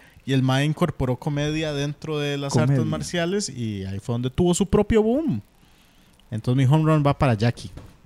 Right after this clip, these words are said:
Speaker 1: Chan.
Speaker 2: Mm, muy bien, muy bien. Picha, estaba pensando en un chiste para eso, pero no.
Speaker 1: Ah, búrlese
Speaker 2: A
Speaker 1: de Jackie Chan
Speaker 2: diferencia,
Speaker 1: para que lo
Speaker 2: a
Speaker 1: vergue
Speaker 2: diferencia, a
Speaker 1: graciosamente.
Speaker 2: diferencia de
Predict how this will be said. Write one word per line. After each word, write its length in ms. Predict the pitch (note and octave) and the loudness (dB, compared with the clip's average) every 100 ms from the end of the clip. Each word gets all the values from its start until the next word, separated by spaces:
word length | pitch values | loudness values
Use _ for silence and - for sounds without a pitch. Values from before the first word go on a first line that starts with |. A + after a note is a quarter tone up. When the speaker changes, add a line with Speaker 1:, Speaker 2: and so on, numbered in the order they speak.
| _ _ - | _ _ -8
Speaker 1:
Chan. 320 | A#2+ G2 G2 - _ - - - - - - _ - - | -6 -6 -8 -14 _ -20 -20 -20 -20 -20 -20 _ -20 -14
Speaker 2:
Mm, 440 | G3 D4 D#4+ A#3+ | -14 -14 -10 -8
muy 100 | D3 | -8
bien, 260 | C3+ D#3+ G#3 | -8 -6 -6
muy 180 | F3 D3+ | -4 -2
bien. 280 | E3 G#3 G3+ - - - - - - - | -2 -4 -6 -6 -8 -18 -20 -20 -20 -8
Picha, 240 | D3+ D3 B2+ | -6 -6 -10
estaba 240 | - B2+ | -10 -8
pensando 220 | C#3 C3+ | -6 -6
en 80 | C#3 | -6
un 60 | C3 | -6
chiste 240 | C#3 C#3+ | -10 -10
para 200 | B2+ A2 | -8 -8
eso, 160 | B2 B2+ | -8 -10
pero 160 | A2 | -8
no. 200 | G#2 A#2 - _ _ _ _ - | -8 -8 -12 _ _ _ _ -2
Speaker 1:
Ah, 160 | C#3+ C3 | 4 4
búrlese 480 | A2+ F3 D4 B3 E3+ | 12 12 12 10 10
Speaker 2:
A 40 | |
Speaker 1:
de 60 | C#3+ | 10
Jackie 180 | F3+ G#3+ | 8 8
Chan 160 | D#3 A#3+ | 10 8
Speaker 2:
diferencia, 80 | - | 10
Speaker 1:
para 220 | G3 D#3 | 8 8
que 120 | - | 8
lo 120 | C3+ B2+ | 8 10
Speaker 2:
a 40 | |
Speaker 1:
vergue 200 | B2+ B2 | 10 8
Speaker 2:
diferencia, 320 | C#3+ G3+ G3 | 10 10 10
a 40 | D3+ | 8
Speaker 1:
graciosamente. 640 | - - F#3+ G3 E3 E3+ | 6 10 10 10 8 6
Speaker 2:
diferencia 140 | A3 | 6
de 60 | D3+ | 4